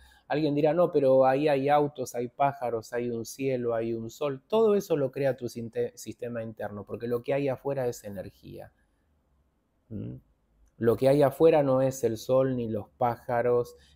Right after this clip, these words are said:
ni esto, ni lo otro. Son sensaciones, eh, sonidos, imágenes que tu mente procesa y crea una película. Y estamos dentro de una...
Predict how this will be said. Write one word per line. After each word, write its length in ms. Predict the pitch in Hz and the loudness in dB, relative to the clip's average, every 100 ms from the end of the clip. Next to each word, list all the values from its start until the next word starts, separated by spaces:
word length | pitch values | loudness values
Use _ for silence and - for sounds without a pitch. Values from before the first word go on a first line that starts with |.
| - | -8
ni 220 | 104 110 | -4 -2
esto, 300 | 117 - 120 | -4 -4 -8
ni 140 | 107 | -6
lo 160 | 98 95 | -4 0
otro. 420 | 110 110 113 113 | 0 0 -2 -4
Son 340 | 107 107 104 101 | -4 -8 -8 -10
sensaciones, 1300 | - 95 - 95 - 123 117 120 120 120 113 - _ _ _ _ _ | -12 -12 -10 -12 -4 -2 0 -4 -6 -6 -8 -12 _ _ _ _ _
eh, 260 | - 110 101 | -8 -4 -2
sonidos, 960 | - 92 101 117 120 120 120 117 110 - | -2 -4 -2 0 4 6 8 6 0 -8
imágenes 800 | 110 104 117 117 - 120 120 120 | -4 0 0 -2 -4 -4 -4 -4
que 160 | - 98 | -4 -4
tu 180 | - 98 | -4 -4
mente 400 | 110 120 117 110 | -2 -2 -2 -4
procesa 640 | 104 104 - 120 - 120 | -2 -4 -2 -6 -4 -6
y 80 | 107 | -4
crea 460 | - 107 110 104 | -4 -2 0 -2
una 340 | 104 101 101 - | -4 -6 -8 -6
película. 640 | 107 110 110 180 90 - _ _ _ | -6 -6 -4 -2 -2 -4 _ _ _
Y 100 | 127 | -4
estamos 400 | 120 127 139 135 | 0 0 2 2
dentro 400 | 117 123 131 123 | 2 2 0 0
de 160 | 110 110 | 2 0
una... 540 | 107 113 107 101 98 | -2 -4 -6 -6 -10